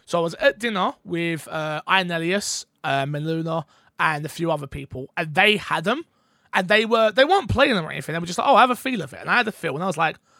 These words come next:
"Huh, this actually feels good." Compared to the Switch that I, I hate, by the way, I've decided. There's poke-, I've bought all these games, I've not played them, so I must not like this console. It's as simple as that. I must not like it.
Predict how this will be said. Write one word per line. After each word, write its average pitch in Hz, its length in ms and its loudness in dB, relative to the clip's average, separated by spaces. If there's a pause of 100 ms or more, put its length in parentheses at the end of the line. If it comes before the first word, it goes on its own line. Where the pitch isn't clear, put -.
(300)
"Huh, - 240 0 (680)
this 247 260 0
actually 214 440 0
feels 170 340 0
good." 143 320 -4 (460)
Compared 240 320 2
to - 80 -8
the 269 80 -2
Switch 208 520 2
that 175 120 2
I, 170 200 2 (220)
I 175 180 6
hate, 151 340 -2 (120)
by 160 140 0
the 165 100 0
way, 170 220 2
I've 160 140 0
decided. 147 500 -8 (960)
There's 214 200 4
poke-, - 360 4
I've 208 160 4
bought 196 260 -2
all 262 160 2
these 254 180 2
games, 180 300 2
I've 151 80 -8
not - 140 -14
played 127 240 -12
them, 90 80 -18
so - 100 0
I 175 40 4
must 202 280 2
not 180 180 -6
like 156 160 -8
this 123 140 -14
console. - 400 -16 (340)
It's 226 140 0
as 233 80 -2
simple 240 300 2
as 165 80 -4
that. 120 140 -6
I 131 60 -12
must 170 220 -4
not 135 140 -14
like 113 260 -10
it. - 160 -18